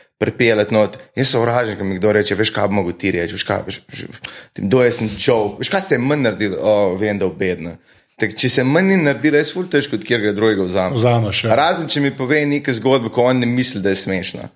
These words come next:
Speaker 2: Pa ti najdeš nekaj
Speaker 1: Pa
Speaker 2: noter.
Speaker 1: jaz najdem nekaj noter.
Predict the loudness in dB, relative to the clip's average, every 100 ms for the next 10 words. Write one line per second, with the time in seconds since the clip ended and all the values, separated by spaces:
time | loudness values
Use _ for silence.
0 | _ _ _ _ _ _ _ 0 2 2
1 | 4 2 0 -2 0 2 2 2 2 2
2 | 2 2 -2 -4 -4 -4 -4 -6 -12